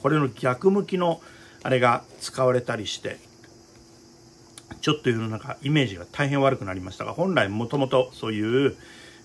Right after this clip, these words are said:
えー、ものではありません。これは大変仏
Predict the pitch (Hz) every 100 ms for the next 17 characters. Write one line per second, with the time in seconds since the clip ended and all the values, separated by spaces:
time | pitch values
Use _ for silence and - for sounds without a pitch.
0 | - 127 123 120 117 110 110 107 104 104
1 | 101 98 95 95 95 95 98 - 117 113
2 | 117 196 104 - 117 131 127 101 123 123
3 | 127 113 104